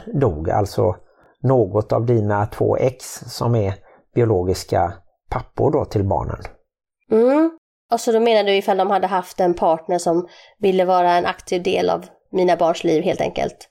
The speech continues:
Speaker 1: Ja,
Speaker 2: Och
Speaker 1: just det.
Speaker 2: fortsätta bo liksom lite varannan
Speaker 1: Ja,
Speaker 2: vecka
Speaker 1: hade de
Speaker 2: och så.
Speaker 1: inte haft det så hade det inte hänt så mycket mer
Speaker 2: Nej, då
Speaker 1: än
Speaker 2: hade de
Speaker 1: att
Speaker 2: ju mest bara bott hos
Speaker 1: Ja.
Speaker 2: mig helt enkelt.
Speaker 1: Mm.
Speaker 2: Jo, men jag hoppas att jag skulle se det som att en vuxen människa som har funnits i mitt barns liv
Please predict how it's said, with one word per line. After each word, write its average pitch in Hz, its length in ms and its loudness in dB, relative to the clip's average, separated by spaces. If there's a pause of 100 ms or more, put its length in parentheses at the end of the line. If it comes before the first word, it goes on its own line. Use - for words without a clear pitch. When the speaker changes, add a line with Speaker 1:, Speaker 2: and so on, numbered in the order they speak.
(100)
Speaker 1:
Ja, 113 140 2
Speaker 2:
Och 135 60 6
Speaker 1:
just 165 120 2
det. 226 100 2
Speaker 2:
fortsätta 185 280 0
bo 175 240 0
liksom 165 260 0
lite 165 160 -2
varannan 165 220 2
Speaker 1:
Ja, 156 60 0
Speaker 2:
vecka - 120 0
Speaker 1:
hade 131 120 0
de 135 60 4
Speaker 2:
och 143 60 -2
så. 147 60 0
Speaker 1:
inte 147 300 0
haft 151 280 -2
det 113 100 -2
så - 120 -2
hade 110 200 0
det 120 60 0
inte 113 360 0
hänt 101 280 -4
så 110 140 -2
mycket 107 360 -2
mer 107 80 2
Speaker 2:
Nej, 226 140 2
då 240 40 0
Speaker 1:
än 247 60 0
Speaker 2:
hade 240 120 0
de 233 60 4
Speaker 1:
att 240 60 2
Speaker 2:
ju 233 80 4
mest 202 240 0
bara 175 160 2
bott 175 200 -8
hos - 100 -2
Speaker 1:
Ja. 104 100 2
Speaker 2:
mig - 140 -10
helt - 180 -8
enkelt. 110 180 0
Speaker 1:
Mm. 123 120 0 (260)
Speaker 2:
Jo, 240 160 4
men 294 180 2
jag 277 140 4
hoppas 320 680 0
att 311 160 0
jag 233 160 2
skulle 185 800 2 (240)
se 185 320 0
det 180 120 -2
som 180 260 0
att 180 180 -4 (460)
en 202 180 2
vuxen 233 340 0
människa 202 340 2
som 202 120 0
har 196 80 2
funnits 196 340 0
i - 20 0
mitt 196 200 -2
barns 175 320 0
liv 170 240 2